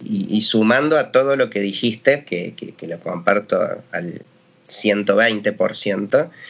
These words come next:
creo súper importante que haya un, digamos, un, una conciencia y una concientización y un trabajo de incidencia pública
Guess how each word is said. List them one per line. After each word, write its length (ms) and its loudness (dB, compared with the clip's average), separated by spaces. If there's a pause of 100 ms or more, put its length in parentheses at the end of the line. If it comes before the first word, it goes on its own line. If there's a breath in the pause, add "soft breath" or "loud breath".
creo 300 2
súper 440 0
importante 680 2
que 120 2
haya 260 0
un, 680 -4
digamos, 320 -4
un, 160 0
una 220 2 (180)
conciencia 1040 2
y 100 -4
una 220 -4
concientización 1120 2
y 100 0
un 200 -4
trabajo 400 0
de 80 -4
incidencia 680 0
pública 840 2